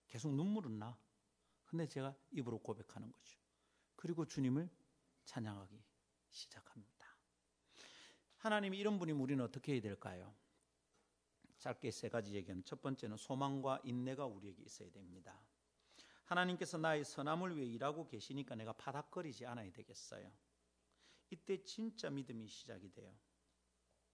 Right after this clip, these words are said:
하나님이 일하고 계신다. 내게 좋은 것을 위해서. 근데 눈앞에 안 좋아 보인다.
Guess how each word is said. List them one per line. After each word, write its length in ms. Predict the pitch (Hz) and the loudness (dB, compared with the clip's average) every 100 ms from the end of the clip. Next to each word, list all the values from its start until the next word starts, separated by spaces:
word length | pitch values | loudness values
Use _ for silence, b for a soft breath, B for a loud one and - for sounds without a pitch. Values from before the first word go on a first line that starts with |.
| _ _ _ _ _ _ _ _ _ _ _ _ | _ _ _ _ _ _ _ _ _ _ _ _
하나님이 680 | - 165 156 160 170 185 190 - _ _ _ _ _ _ | -2 2 4 4 2 0 -4 -12 _ _ _ _ _ _
일하고 360 | 135 123 117 117 | -6 -4 -4 -4
계신다. 720 | - - 98 92 107 110 - _ - | -4 -6 -6 -6 -10 -16 -20 _ 4
내게 280 | 131 120 | 6 6
좋은 340 | 113 - 113 139 | 2 2 0 2
것을 300 | 147 - 113 | 0 -4 -8
위해서. 180 | 107 - | -10 -4
근데 200 | 175 139 | -2 0
눈앞에 320 | 160 - 143 | 2 2 -2
안 140 | 117 | -4
좋아 180 | 107 123 | 0 0
보인다. 440 | 110 104 98 113 | 0 -6 -8 -14